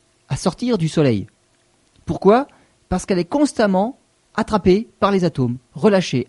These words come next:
attrapée, relâchée, attrapée. Et donc le pauvre photon ne va pas du tout en ligne droite vers la sortie. Il se fait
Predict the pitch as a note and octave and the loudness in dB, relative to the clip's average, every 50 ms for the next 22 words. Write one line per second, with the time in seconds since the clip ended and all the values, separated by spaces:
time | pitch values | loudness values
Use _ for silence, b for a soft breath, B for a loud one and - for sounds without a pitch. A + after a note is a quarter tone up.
0 | _ F#3 - - F#3 E3+ - C3+ A#2 - _ _ _ D3 D3 C#3+ - - - C3+ | _ -6 -4 -4 -6 -4 -2 -4 -6 -6 _ _ _ -2 -2 0 0 -2 -4 -6
1 | A#2 - _ _ - D3+ - - D#3+ - - B2 A#2 B B B B B D#3 D#3+ | -8 -8 _ _ -12 -12 -10 -8 -8 -6 -6 -8 -8 B B B B B 0 2
2 | D#3+ F#3+ G#3+ A3 G3+ F#3 E3 - A#3 B3+ A#3+ G3 F#3+ E3 - - D#3 C#3 - G3+ | 4 4 2 2 2 -2 -2 0 0 0 2 2 0 0 2 0 -2 0 2 2
3 | A#3 C4+ D4 B B B B B B B B D3+ D#3+ F3 D#3+ F3+ E3+ - A3+ A3+ | 2 2 0 B B B B B B B B 4 4 4 4 2 0 0 -2 -2
4 | G#3+ A3 G3+ - A#3 G#3+ F3 E3 F3 G3 G3 F#3 F3+ F#3 F#3 F3+ F3+ - C3 G#2+ | -2 -4 -2 0 0 2 2 2 2 2 2 2 2 2 2 2 0 -2 -4 -2
5 | C3 F3 D3+ D3 C3 - - B2+ - - F#3+ A3 B3+ D4 b b b b b b | -2 0 0 0 -2 -4 -6 -8 -4 -2 0 0 0 -2 b b b b b b
6 | b - D3+ D3 - F#3 F3 E3 - F#3+ F#3 E3 | b -6 -6 -2 -2 -2 -2 0 0 0 0 0